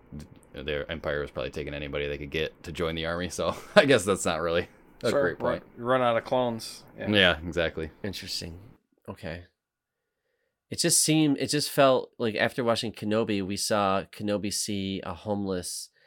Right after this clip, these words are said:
Speaker 3: clone trooper, like, asking for money with his helmet.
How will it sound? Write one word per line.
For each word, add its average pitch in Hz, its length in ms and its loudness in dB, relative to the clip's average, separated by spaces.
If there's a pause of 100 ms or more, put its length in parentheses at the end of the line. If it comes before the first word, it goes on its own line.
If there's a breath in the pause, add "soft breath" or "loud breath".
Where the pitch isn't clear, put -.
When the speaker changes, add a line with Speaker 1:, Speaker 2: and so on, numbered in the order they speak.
(340 soft breath)
Speaker 3:
clone 104 320 0
trooper, 87 560 -4
like, 90 240 -10
asking 92 260 -2
for 87 140 -10
money 87 340 -4
with 85 140 -8
his 85 180 -10 (220)
helmet. 92 480 -6